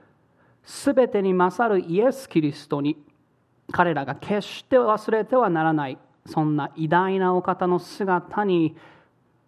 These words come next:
向けさせていたわけです。そして、それが皆さんと一緒に先々週学んだ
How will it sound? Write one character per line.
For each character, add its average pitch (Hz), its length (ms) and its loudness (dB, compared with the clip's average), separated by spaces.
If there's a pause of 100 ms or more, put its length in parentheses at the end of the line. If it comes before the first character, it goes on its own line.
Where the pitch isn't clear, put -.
(240)
向 151 120 -4
け 147 100 -6
さ 143 160 -6
せ 147 160 -6
て 147 160 -2
い 147 60 -6
た 151 100 0
わ 147 120 -2
け 147 100 -8
で 127 100 -10
す。 - 260 -20 (1040)
そ 208 80 0
し - 140 -8
て、 262 180 0 (800)
そ 185 100 0
れ 190 140 0
が 226 400 0
皆 156 180 2
さ 151 140 -4
ん 139 80 -6
と 143 80 -4
一 135 100 -6
緒 - 220 -4
に 165 200 -2 (140)
先 160 320 0
々 160 160 0
週 160 240 -2
学 160 260 0
ん 160 120 0
だ 156 340 0